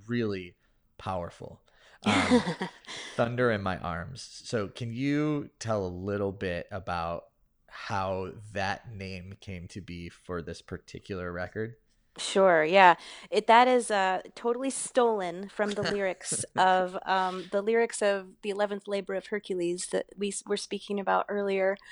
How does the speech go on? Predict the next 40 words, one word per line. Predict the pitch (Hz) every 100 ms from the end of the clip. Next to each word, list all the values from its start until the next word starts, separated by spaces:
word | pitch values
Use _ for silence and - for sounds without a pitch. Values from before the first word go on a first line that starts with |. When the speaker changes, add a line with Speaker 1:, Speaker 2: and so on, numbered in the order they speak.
| - - - -
Speaker 2:
Um, | 185 185 180 185 - _ -
Jenna | 196 226 214
Rose | 208 208 202
Nethercott | 202 196 196 196 190 - - - - -
has | - 220 233
that | 208 196
line | 196 196 208 202 185 180 -
in | - 190 196 190 190 185 - _ _
one | 196 202
of | 208 180
the |
verses, | 180 175 185 - 175 170
and, | - 180 180 180 -
um, | - 180 165 165 - - - -
you | 269
know, | 220 196
w-, | 220 - 202 - -
w-, | -
for | 226 254
this | 285 285
album, | 214 196 185
I | 185 196
was, | 196 175 175
I | - 240
was | 196 - _ _ _
not | 220 196 196
really | 220 208
sure | 208 - 294
what | 254 -
to | 185
call | - 160 147
it, | 160 - _
and | 170 180 180 156 - -
had | 190 190 175
a |
long | 185 196 208 226
time | 226 202 180
where | 175 170
I | 170
was | 175 -